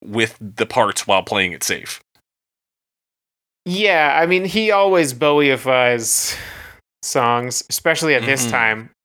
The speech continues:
Speaker 2: of his
Speaker 1: Yes.
Speaker 2: career. Um, and this is no exception, but it's still definitely, like, it's definitely inspired by the Mercies. You know, that's the version he's taken from for this. Um,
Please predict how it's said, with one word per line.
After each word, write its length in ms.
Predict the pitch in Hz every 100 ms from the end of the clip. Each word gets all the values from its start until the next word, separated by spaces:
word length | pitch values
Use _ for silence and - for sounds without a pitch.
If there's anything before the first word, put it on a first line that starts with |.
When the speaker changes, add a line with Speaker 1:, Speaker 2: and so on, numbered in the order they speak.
| _ _
Speaker 2:
of 140 | - 117
his 160 | 117
Speaker 1:
Yes. 80 | 113
Speaker 2:
career. 480 | 98 117 113 107 113 _ _ _ _ -
Um, 600 | 117 110 110 107 107 107 _ _ _ _ _
and 800 | 135 127 123 120 120 117 - - - _ _ _ _ _ _
this 200 | 147 143
is 200 | 185 -
no 220 | 170 180
exception, 680 | 196 - 208 214 - 233 220 - _ _ _ _ _ -
but 140 | 160
it's 160 | 165 143
still 220 | 180 185
definitely, 420 | 151 156 143 143
like, 160 | 135 147
it's 140 | 143
definitely 400 | 190 170 160 151
inspired 400 | 135 - 135 127
by 100 | 127
the 80 | 120
Mercies. 640 | 117 117 117 123 113 107 - - -
You 80 |
know, 100 | 120
that's 200 | 107 120
the 80 | -
version 280 | 110 113 110
he's 120 | 113
taken 460 | - 117 110 110 107 _ _
from 400 | - 113 110 110
for 160 | - 120
this. 320 | 110 110 - - - _ -
Um, 460 | 117 110 107 107